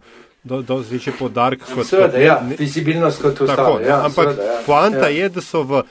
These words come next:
Speaker 1: več kot sto ameriških mestih na dnevni osnovi, in to v velikih mestih, majhnih mestih, so protesti, ne. Zdaj, okej, George, eh, umor Georgea Lloyda v Minnesoti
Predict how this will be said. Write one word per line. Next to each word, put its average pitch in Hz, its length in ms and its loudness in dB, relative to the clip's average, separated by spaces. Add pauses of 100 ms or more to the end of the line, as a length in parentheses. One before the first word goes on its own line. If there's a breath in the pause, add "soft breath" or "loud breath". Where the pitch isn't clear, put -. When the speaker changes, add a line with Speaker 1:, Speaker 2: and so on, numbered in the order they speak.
(380 soft breath)
Speaker 1:
več 127 480 0
kot 131 180 -6
sto 185 380 0
ameriških 139 640 -2
mestih 123 480 -6
na 113 240 -6
dnevni 135 480 -2
osnovi, 139 540 -4
in 107 160 -10
to 123 160 -2
v 98 60 -12
velikih 151 360 0
mestih, 131 380 -8
majhnih 139 380 -6
mestih, 123 360 -10 (360 soft breath)
so 147 200 -2
protesti, 110 800 -4
ne. 107 240 -6 (320 soft breath)
Zdaj, 143 220 -2 (880 soft breath)
okej, 143 340 0
George, 160 520 -2
eh, 135 240 0
umor 135 420 -2
Georgea 156 340 0
Lloyda 143 480 0
v 135 300 -4
Minnesoti 123 680 -6